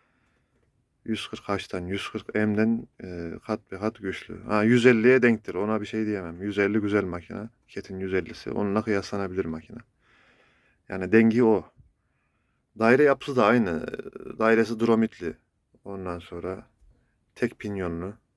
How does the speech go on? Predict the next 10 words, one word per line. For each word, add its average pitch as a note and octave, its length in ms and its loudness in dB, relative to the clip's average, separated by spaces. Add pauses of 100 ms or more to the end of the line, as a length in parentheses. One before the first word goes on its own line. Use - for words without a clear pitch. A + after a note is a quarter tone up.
(260)
Aynalar A2 260 4
ısıtmalı G2+ 540 -6
bu E2+ 80 -6
arada. E2 340 -8 (240)
Isıtmalı F#2 420 -10
aynalar F2 340 -4
var. E2 420 -10 (260)
Onu F2+ 220 -8
es - 180 -10
geçmeyelim. F2+ 580 -16